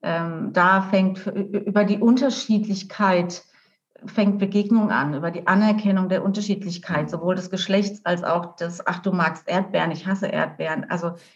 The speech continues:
Speaker 1: ja, also darüber, dass wir diese Unterschiedlichkeit des anderen anerkennen und das
Speaker 2: Mhm.
Speaker 1: uns stimuliert und uns einlädt, irgendwie auch was anderes zu sehen, da,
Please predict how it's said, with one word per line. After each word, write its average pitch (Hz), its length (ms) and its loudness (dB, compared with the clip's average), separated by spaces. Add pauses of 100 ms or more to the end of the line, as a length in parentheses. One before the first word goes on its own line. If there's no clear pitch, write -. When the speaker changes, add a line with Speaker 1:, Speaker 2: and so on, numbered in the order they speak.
(160)
Speaker 1:
ja, 180 220 0
also 190 200 0
darüber, 196 420 6
dass 202 240 2
wir 185 100 -2
diese 180 240 -2
Unterschiedlichkeit 208 920 2
des 196 120 -6
anderen 196 420 0
anerkennen 202 680 0
und 175 220 -4
das - 220 -12
Speaker 2:
Mhm. 160 180 -16
Speaker 1:
uns 190 220 -4
stimuliert 190 680 2
und 170 180 -4
uns - 220 -8
einlädt, 185 460 2
irgendwie 170 340 -8
auch - 160 2
was 226 140 2
anderes 160 400 -6
zu 175 100 -14
sehen, 165 240 -8
da, 151 200 -4